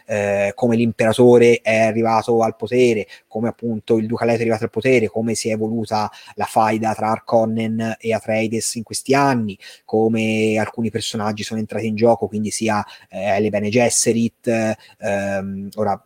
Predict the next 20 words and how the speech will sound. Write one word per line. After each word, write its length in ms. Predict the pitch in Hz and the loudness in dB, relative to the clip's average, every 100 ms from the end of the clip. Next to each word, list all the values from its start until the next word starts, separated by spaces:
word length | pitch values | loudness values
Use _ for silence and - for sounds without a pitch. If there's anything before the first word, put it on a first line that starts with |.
| - | -6
tanti 220 | 110 101 | -4 -4
personaggi 320 | 104 - 107 | -6 -2 -2
secondari 400 | 101 - 104 110 | -2 -2 0 0
che 100 | 107 | 2
non 100 | 107 | 0
ho 60 | 107 | 0
nominato 460 | 107 107 110 101 | 0 0 0 0
in 60 | 110 | 0
precedenza, 560 | 104 - 117 117 104 95 | -2 0 2 0 -2 -2
però 120 | 110 | -2
anche 220 | 110 - | -2 -4
il 160 | 104 101 | -6 -4
Duncan 540 | 110 107 104 110 127 | -4 -4 -2 0 2
Idaho, 380 | 117 117 117 117 - - | 2 4 6 4 0 -14
Garni 360 | - 110 107 107 | -2 -2 0 -2
Halleck, 840 | 120 120 117 117 - - 117 113 110 - - | 0 2 4 2 0 0 2 2 0 -8 -10
il 160 | 113 | -8
Conte 320 | - 117 104 | -2 -4 -2
Ferring, 580 | - 131 120 117 117 113 | -2 2 2 2 0 0
quindi 260 | 110 117 | -2 -4